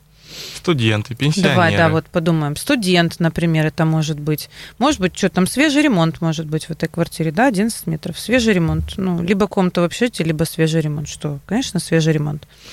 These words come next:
Speaker 2: Это может быть, да, там какой-то студент, училища, университета, например. А, к-, какие-то молодые люди, которые приехали и, э, взя-, ну, взяли ипотеку,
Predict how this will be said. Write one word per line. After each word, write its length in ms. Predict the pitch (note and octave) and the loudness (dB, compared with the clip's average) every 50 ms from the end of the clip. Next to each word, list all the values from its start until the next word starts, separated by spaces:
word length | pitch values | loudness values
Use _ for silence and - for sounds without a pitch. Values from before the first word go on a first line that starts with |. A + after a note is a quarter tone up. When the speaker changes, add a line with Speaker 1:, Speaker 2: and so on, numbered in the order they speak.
| - - - - - - - - | -18 -18 -18 -16 -16 -18 -10 -2
Speaker 2:
Это 260 | - G3+ G3 - A3 G3+ | 0 0 0 2 0 2
может 200 | G#3+ A3 G#3+ F#3+ | 2 2 0 0
быть, 120 | G3 F#3+ - _ - | -2 -4 -6 _ 0
да, 160 | - F3 D#3+ | 2 2 2
там 180 | - D3+ D3+ D#3 | 2 0 -4 -4
какой-то 320 | - - E3+ D#3+ F3+ - | -6 -8 -6 -6 -6 -6
студент, 420 | - - F#3 E3+ F3+ C#4 D#4 D4+ - | -4 -4 -2 0 2 2 2 2 -2
училища, 480 | F#3 - - G#3 A3 A3+ - - - | -6 -4 -2 0 0 0 -2 -2 -4
университета, 600 | E3 D#3 D#3 D3+ D3 - - - - F#3 G3 - G3+ | -4 -2 -2 -4 -4 -8 -8 -2 -2 -2 0 0 -2
например. 500 | F3 F3 - - E3+ E3 D#3+ D#3+ E3 D#3+ _ _ _ _ - - - - - _ - | -2 -2 -4 -4 -4 -4 -2 -4 -4 -6 _ _ _ _ -20 -20 -20 -20 -20 _ -8
А, 600 | - E3 E3 D#3+ D#3+ D#3+ D#3+ D#3+ D#3+ D#3+ D#3 D#3 D3+ | -4 0 2 2 4 4 4 4 2 2 0 -2 -4
к-, 200 | - - - - - - | -8 -12 -20 -20 -18 -12
какие-то 340 | - F#3 F3 - F3+ F#3+ F#3 | -10 -8 -6 -2 0 2 4
молодые 460 | F#3+ F#3 F#3 F#3 F3 F3 G#3 G#3 G3 | 6 6 6 4 4 4 4 4 4
люди, 260 | F#3+ G3+ G3 F3+ F#3 | 4 2 2 2 -2
которые 340 | - - E3 - E3+ E3+ E3 | -2 -2 0 2 4 2 4
приехали 840 | - F3 E3+ F3 F3 F3+ G3 - - - F3 E3+ E3 E3 D#3+ D#3 E3+ | 2 2 2 4 4 4 2 0 0 0 2 2 4 2 2 2 0
и, 360 | - E3 E3 D#3+ D#3+ D#3+ D#3+ D#3 | 0 0 0 2 2 4 4 4
э, 220 | D#3 D#3 D#3 D#3 - - - - - - - - - - - - E3+ | 4 2 2 0 -2 -6 -10 -12 -12 -10 -10 -10 -10 -10 -10 -8 -6
взя-, 340 | E3 D#3+ F3+ G3+ F#3+ F3+ F#3+ | -4 0 2 2 4 4 2
ну, 140 | A3+ B3+ G#3 | 2 0 -2
взяли 300 | E3 E3 A#3+ A#3 F#3 E3+ | 0 2 2 2 2 0
ипотеку, 720 | E3 - G#3 - - F#4+ - - A3 F#3+ F3+ E3+ E3 | 0 0 -2 2 0 0 0 2 2 2 2 2 0